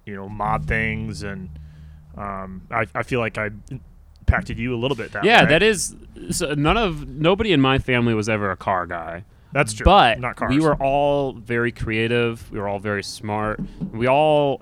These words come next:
Speaker 2: had the desire to make stuff and modify
Speaker 1: Absolutely.
Speaker 2: stuff.
Speaker 1: Absolutely.
Speaker 2: And that's essentially what I'm doing, just with cars.
Speaker 1: Right. Now, you,
Speaker 2: Um,
Speaker 1: you stuck with it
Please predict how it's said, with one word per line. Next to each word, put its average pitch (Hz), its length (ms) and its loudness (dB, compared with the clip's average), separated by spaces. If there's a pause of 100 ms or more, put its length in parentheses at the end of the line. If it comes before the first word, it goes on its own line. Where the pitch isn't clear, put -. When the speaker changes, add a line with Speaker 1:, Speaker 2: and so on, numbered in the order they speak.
(200)
Speaker 2:
had 117 240 -4
the 107 120 -6
desire 104 420 -2
to - 120 -14
make 104 300 -4
stuff - 580 -4
and 92 340 -8
modify 101 480 -4
Speaker 1:
Absolutely. 101 40 -6
Speaker 2:
stuff. 101 380 -4
Speaker 1:
Absolutely. 101 360 -6
Speaker 2:
And 87 400 -10 (420)
that's 110 200 -4
essentially 104 360 -8
what 87 80 -6
I'm 85 80 -12
doing, 98 320 -2
just - 160 -14
with 90 120 -14
cars. 95 520 -8
Speaker 1:
Right. 117 320 -4 (100)
Now, 123 160 -4
you, 143 160 2
Speaker 2:
Um, 85 200 -8
Speaker 1:
you 156 320 2
stuck - 360 2
with 143 160 -2
it 123 160 0